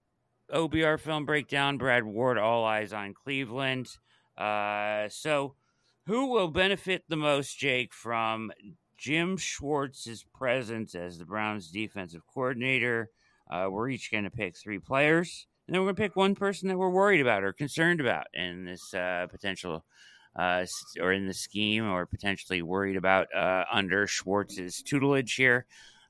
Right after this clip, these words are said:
Um, you want me to go first? You wanna go first? Flip a coin? What do you, how do you wanna do this?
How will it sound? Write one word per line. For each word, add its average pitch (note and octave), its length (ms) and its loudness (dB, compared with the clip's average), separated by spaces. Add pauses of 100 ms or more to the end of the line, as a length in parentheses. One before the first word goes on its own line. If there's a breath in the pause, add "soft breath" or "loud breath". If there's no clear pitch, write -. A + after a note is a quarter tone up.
Um, F2+ 880 -2 (640)
you C3+ 120 2
want E3+ 100 6
me F#3+ 140 8
to G#3 60 6
go A3+ 100 10
first? A3+ 320 2
You D3+ 80 6
wanna F#3+ 140 6
go G3+ 100 6
first? A3+ 320 -2
Flip F#3 180 0
a D#3+ 60 -6
coin? A3 480 4
What E3+ 100 -2
do E3+ 60 0
you, F3 40 4
how E3+ 40 8
do E3 60 6
you E3 60 4
wanna D#3+ 120 2
do C3+ 140 -2
this? - 220 -12